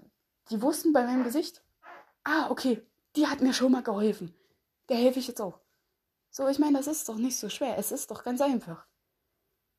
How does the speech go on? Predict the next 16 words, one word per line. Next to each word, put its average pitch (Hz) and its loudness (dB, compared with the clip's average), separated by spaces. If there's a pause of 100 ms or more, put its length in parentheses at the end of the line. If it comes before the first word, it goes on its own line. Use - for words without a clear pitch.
Wer 214 0
Wind 320 4
sät, 294 0
wird 262 -2
Sturm 294 0
ernten. 175 -10
In 214 -4
beide 262 0
Richtungen. 170 -12 (280)
Positiv 302 0
sowie 277 0
negativ. 208 0 (2250)
Im 208 -2
zweiten 226 -4
Teil 196 -6
jetzt 190 -8